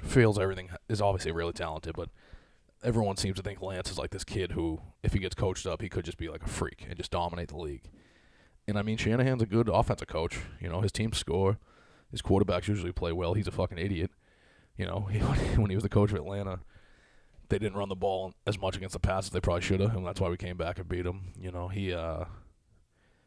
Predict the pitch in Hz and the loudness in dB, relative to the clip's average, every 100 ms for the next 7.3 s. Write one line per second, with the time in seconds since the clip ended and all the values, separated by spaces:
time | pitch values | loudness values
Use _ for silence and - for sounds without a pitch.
0 | _ 95 - 101 - 92 - 92 98 90 | _ -2 2 2 2 0 -2 -2 -4 -2
1 | 95 95 92 90 92 90 95 85 90 92 | -4 -2 -2 -6 -10 -4 -2 0 4 4
2 | 95 - - _ _ - - - - - | 4 -2 -16 _ _ -20 -20 -20 -6 -2
3 | 104 95 95 - 90 92 90 98 98 98 | -2 -2 -2 0 0 -4 -2 0 0 0
4 | 107 101 110 - 127 117 107 - 92 90 | 0 0 0 4 8 10 10 6 4 4
5 | 87 87 101 104 87 92 85 80 82 80 | 4 0 0 2 2 2 0 -4 -6 -8
6 | 85 - - 80 - - - - 120 117 | -8 -10 -10 -10 -12 -12 -8 0 2 4
7 | 110 107 | 2 -2